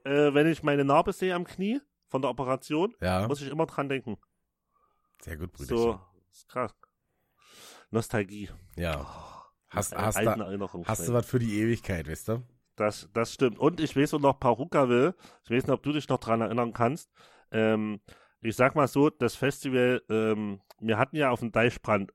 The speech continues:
Speaker 1: schon leichte Probleme mit unserer Lautstärke
Speaker 2: Ja.
Speaker 1: im Backstage.
Speaker 2: Ja.
Speaker 1: Und in Perukaville weiß ich noch, wie dann dauernd so eine Backstage-Leiterin zu uns kam und uns doch gebeten hat, leiser zu machen.
Speaker 2: Ja.
Speaker 1: Und uns auch mit Rausschmiss gedroht hatte.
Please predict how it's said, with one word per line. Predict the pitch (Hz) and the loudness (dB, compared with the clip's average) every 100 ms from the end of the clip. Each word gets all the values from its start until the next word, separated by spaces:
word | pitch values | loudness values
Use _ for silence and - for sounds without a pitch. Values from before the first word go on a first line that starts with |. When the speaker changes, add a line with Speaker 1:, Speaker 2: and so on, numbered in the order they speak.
| 90 | -8
Speaker 1:
schon | - 95 | -4 0
leichte | 98 107 98 | 0 -2 -4
Probleme | 98 - 101 95 | -6 -2 0 0
mit | 92 | -4
unserer | 95 - 87 | -6 -6 -2
Lautstärke | 90 - - 92 90 90 87 | 0 -2 -4 -2 0 -2 -6
Speaker 2:
Ja. | - 78 80 80 90 | -6 -6 -4 -2 0
Speaker 1:
im | 180 | 0
Backstage. | 104 98 - 85 78 - - - | -2 -4 -4 -4 -4 -6 -12 -6
Speaker 2:
Ja. | 90 104 139 - _ - _ _ | -2 -2 -4 -12 _ -20 _ _
Speaker 1:
Und | 107 104 | 0 0
in | 95 | 2
Perukaville | 110 98 165 156 127 110 123 104 | 2 4 2 2 2 2 2 2
weiß | 113 | 0
ich | 131 - | -2 2
noch, | 113 123 - | 2 2 -4
wie | 101 | -4
dann | 98 98 | -2 0
dauernd | 104 113 131 - | 4 6 4 0
so | 107 | 0
eine | 101 98 | 2 2
Backstage-Leiterin | - - - - - 101 92 87 95 | 0 -6 -4 -4 -2 0 0 0 -4
zu | - | -6
uns | 90 - | -8 -6
kam | 101 104 | -4 -2
und | 87 | -2
uns | 90 90 | -6 -6
doch | 92 - | -10 -10
gebeten | 82 92 104 95 | -6 -4 -2 -4
hat, | 90 | 0
leiser | 101 135 120 | 0 0 -4
zu | 85 | -8
machen. | 82 82 95 - _ | -6 -6 -8 -12 _
Speaker 2:
Ja. | 87 87 85 117 - - | -4 -2 -2 -4 -8 -8
Speaker 1:
Und | 98 | -6
uns | 98 98 | -4 -2
auch | 107 | 0
mit | 104 92 | 0 0
Rausschmiss | 95 139 - 113 - | 2 2 2 -6 -4
gedroht | 90 - 95 95 | -10 0 2 2
hatte. | 92 82 | 0 -2